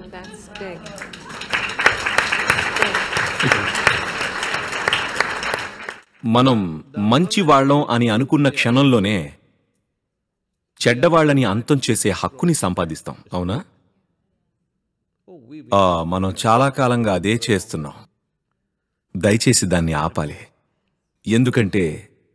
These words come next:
Speaker 2: మనుషులు వివిధ స్థాయిల అనుభవం ఇంకా అవగాహనతో ఉంటారు. ఎన్నో రకాల మనుషులున్నారు. మీలాగా లేని వాళ్ళంతా మీ దృష్టిలో చెడ్డవాళ్ళు, అంతేగా?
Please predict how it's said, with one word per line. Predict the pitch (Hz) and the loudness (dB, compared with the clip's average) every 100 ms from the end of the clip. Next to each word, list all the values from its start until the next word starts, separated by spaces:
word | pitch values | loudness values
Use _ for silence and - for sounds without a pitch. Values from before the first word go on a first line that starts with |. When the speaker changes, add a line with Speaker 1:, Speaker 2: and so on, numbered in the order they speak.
| _ _ _ _ _ - | _ _ _ _ _ -4
Speaker 2:
మనుషులు | 87 104 143 - 123 90 90 | 0 2 2 2 2 2 0
వివిధ | 90 98 120 117 | -2 0 0 0
స్థాయిల | - 101 101 131 139 | -2 0 2 4 2
అనుభవం | 78 95 98 101 85 80 | 0 -2 0 0 0 -2
ఇంకా | 82 95 101 | -2 -2 0
అవగాహనతో | 80 78 98 107 110 127 127 139 | 0 0 0 2 2 2 2 2
ఉంటారు. | 87 80 - - _ _ _ _ _ _ _ _ _ _ _ - | 0 -6 -12 -16 _ _ _ _ _ _ _ _ _ _ _ -4
ఎన్నో | 90 123 127 | 0 4 6
రకాల | 156 - 113 | 4 2 2
మనుషులున్నారు. | 98 92 - 87 76 - - _ _ _ _ _ _ _ _ _ _ _ _ _ _ _ _ _ 110 | 2 0 -2 -4 -4 -8 -16 _ _ _ _ _ _ _ _ _ _ _ _ _ _ _ _ _ 4
మీలాగా | 147 202 190 160 143 | 6 6 6 6 4
లేని | 110 151 170 | 6 6 6
వాళ్ళంతా | 123 101 90 85 95 | 4 4 0 0 0
మీ | 131 107 | 2 0
దృష్టిలో | 92 95 - 110 | 0 -4 0 -2
చెడ్డవాళ్ళు, | - 107 92 82 76 - - | 0 0 2 0 -4 -10 -8
అంతేగా? | 80 92 | -6 -4